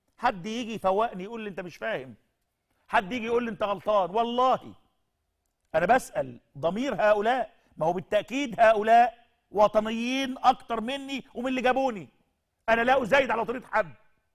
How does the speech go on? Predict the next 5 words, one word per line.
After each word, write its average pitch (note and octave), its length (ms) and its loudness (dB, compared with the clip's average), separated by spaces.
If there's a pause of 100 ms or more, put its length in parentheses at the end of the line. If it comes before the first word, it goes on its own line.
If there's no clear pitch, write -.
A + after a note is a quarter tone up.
(340)
لكن F#3+ 340 0
هذا A#3+ 200 0
المقال B3+ 580 -2 (320)
فاضح C#4+ 680 6 (960)
كارثي C4+ 800 6